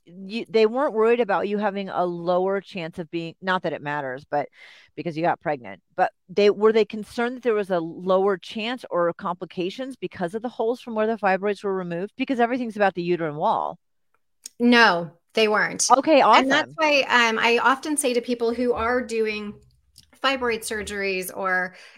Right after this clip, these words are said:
Speaker 2: endometriosis, any of those things, you, ovarian surgeries, whatever.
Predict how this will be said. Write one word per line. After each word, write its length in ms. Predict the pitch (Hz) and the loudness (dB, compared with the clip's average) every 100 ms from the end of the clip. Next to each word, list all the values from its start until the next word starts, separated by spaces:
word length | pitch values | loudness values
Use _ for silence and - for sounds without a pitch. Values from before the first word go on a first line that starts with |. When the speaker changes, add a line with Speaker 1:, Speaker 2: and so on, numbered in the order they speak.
| _ | _
Speaker 2:
endometriosis, 720 | 214 214 233 247 247 226 226 - | -6 -2 -2 0 0 -2 -4 -6
any 280 | 311 302 226 | -2 0 -2
of 120 | 180 | -2
those 220 | 196 190 - _ | -4 -4 -8 _
things, 340 | 190 - 180 - - _ - - _ _ | -10 -8 -10 -12 -16 _ -20 -20 _ _
you, 280 | 233 262 - - - | -6 -6 -8 -16 -4
ovarian 440 | 240 233 262 254 233 | 0 2 0 0 -2
surgeries, 480 | 233 190 180 180 208 | -6 -6 -8 -8 -2
whatever. 420 | 208 202 175 | -2 0 -4